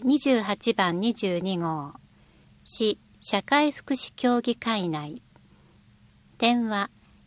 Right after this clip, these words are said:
零八零三八二五の五九零七。童謡、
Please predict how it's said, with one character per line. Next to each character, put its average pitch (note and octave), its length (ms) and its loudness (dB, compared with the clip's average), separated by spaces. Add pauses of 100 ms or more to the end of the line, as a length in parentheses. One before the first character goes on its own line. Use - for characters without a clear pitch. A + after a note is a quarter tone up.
(280)
零 B3+ 240 2
八 A3 380 -2
零 F#3 340 -4 (320)
三 C#4+ 320 4
八 A3+ 380 -2
二 G#3+ 260 0
五 G3 300 -2
の D#3+ 240 -4 (200)
五 C4 280 2
九 A3+ 380 0
零 F#3+ 300 -4
七。 E3 360 -8 (3500)
童 D4 280 4
謡、 B3 500 2